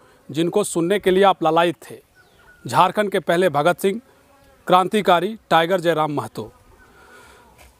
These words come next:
हजारों सभाएं इन्होंने की है और अब प्रयास इनका ये है कि झारखंड को कैसे बचाया जाए। प्रयास जारी है और इस प्रयास जारी है के बीच में टाइगर जयराम दा हमारे साथ हैं। दादा, बहुत स्वागत आपका पहले समाधान इंडिया में।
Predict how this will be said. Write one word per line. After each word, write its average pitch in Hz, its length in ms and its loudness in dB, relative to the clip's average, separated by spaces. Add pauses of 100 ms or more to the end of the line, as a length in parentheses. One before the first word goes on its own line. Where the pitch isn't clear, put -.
(360)
हजारों 240 320 6
सभाएं 226 460 2
इन्होंने 214 260 0
की 208 200 -4
है 220 260 4
और 185 280 0
अब 185 180 -2
प्रयास 190 340 2
इनका 185 180 -2
ये 180 180 0
है 185 200 0
कि 190 140 -6
झारखंड 151 420 -2
को 180 100 -2
कैसे 165 260 0
बचाया 160 380 2
जाए। 120 220 -12 (600)
प्रयास 196 500 2 (540)
जारी 156 320 4
है - 140 -8 (480)
और 180 100 6
इस 220 80 0
प्रयास 220 440 2
जारी 196 360 0
है 214 120 -4
के 208 100 -2
बीच 190 240 -6
में 202 220 0 (240)
टाइगर 180 260 4
जयराम 185 320 2
दा 180 80 0
हमारे 156 260 -2
साथ - 260 -6
हैं। 120 100 -18
दादा, 170 360 0
बहुत 147 200 0
स्वागत 151 360 -2
आपका 151 220 -6
पहले 139 320 -6
समाधान 131 400 -4
इंडिया 117 240 -10
में। 120 100 -20